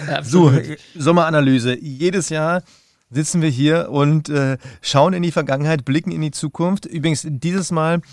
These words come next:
Speaker 2: wir haben noch ein paar Specials, und zwar Special Predictions auf Instagram in unseren Videos. Schaut einfach mal rein. Ähm, da geht's noch mal richtig ab. Hier die klassische, professionelle, möchte ich mal sagen, Analyse.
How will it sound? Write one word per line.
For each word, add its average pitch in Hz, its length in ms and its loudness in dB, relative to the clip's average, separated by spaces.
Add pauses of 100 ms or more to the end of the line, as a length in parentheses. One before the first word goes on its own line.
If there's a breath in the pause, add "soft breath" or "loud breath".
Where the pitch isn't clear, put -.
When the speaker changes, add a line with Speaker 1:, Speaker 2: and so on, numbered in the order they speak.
(240 loud breath)
Speaker 2:
wir 127 140 0
haben 185 100 4
noch 202 100 2
ein 175 160 -2
paar 160 240 -2
Specials, 156 880 -4
und 147 260 -4
zwar 151 360 2
Special 156 360 -6
Predictions 165 680 -4 (280 loud breath)
auf 143 220 0
Instagram 165 640 -2 (100)
in 160 140 -4
unseren 160 340 -2
Videos. 156 460 -4
Schaut 151 180 -4
einfach 151 160 -4
mal 143 160 -2
rein. 139 320 -2 (480 soft breath)
Ähm, 131 400 2
da 135 120 2
geht's 151 140 -4
noch 156 60 0
mal 147 80 0
richtig 143 320 -6
ab. 175 220 -4 (160 soft breath)
Hier 208 500 0 (100)
die 135 360 -4
klassische, 127 1040 -4
professionelle, 117 840 -2
möchte 104 260 -6
ich 98 60 -10
mal 98 140 -8
sagen, 107 280 -4
Analyse. 123 680 -4